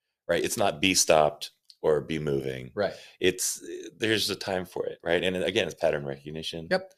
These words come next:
Speaker 1: Yeah. I like it. Very cool. So that's, that's a, t-, that's a very great, uh, introduction to reading. There's
Speaker 2: Yeah,
Speaker 1: a lot
Speaker 2: good,
Speaker 1: to def-,
Speaker 2: good
Speaker 1: to
Speaker 2: start.
Speaker 1: there.
Speaker 2: Now we have to move to, uh, scenario. What do we have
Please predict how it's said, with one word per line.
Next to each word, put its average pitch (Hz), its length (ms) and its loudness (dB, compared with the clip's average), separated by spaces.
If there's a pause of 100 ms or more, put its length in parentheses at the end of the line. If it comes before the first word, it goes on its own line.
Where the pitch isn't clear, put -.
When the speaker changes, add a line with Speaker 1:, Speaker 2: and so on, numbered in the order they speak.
(260)
Speaker 1:
Yeah. 52 160 -12 (460)
I 87 100 8
like 78 320 2
it. - 240 -2
Very 107 380 10
cool. 120 600 6 (420)
So - 180 2
that's, 156 220 4
that's 147 340 0
a, 202 100 4 (220)
t-, 151 100 2
that's - 180 0
a 190 60 2
very 127 380 4 (260)
great, 113 440 0
uh, 101 180 -2
introduction 117 580 0
to 101 300 2
reading. 113 480 -4
There's 143 160 0
Speaker 2:
Yeah, 117 40 2
Speaker 1:
a 110 40 2
lot 110 80 4
Speaker 2:
good, 147 180 6
Speaker 1:
to 110 100 -4
def-, 101 200 -6
Speaker 2:
good 170 160 2
Speaker 1:
to - 60 -2
Speaker 2:
start. 202 400 2
Speaker 1:
there. 135 60 -2
Speaker 2:
Now 147 200 4
we 156 100 2
have 156 200 2
to 151 60 -2
move 147 300 -2
to, 156 400 -2
uh, 151 120 4
scenario. 160 540 2
What 131 120 4
do 139 60 4
we 143 100 4
have 147 100 2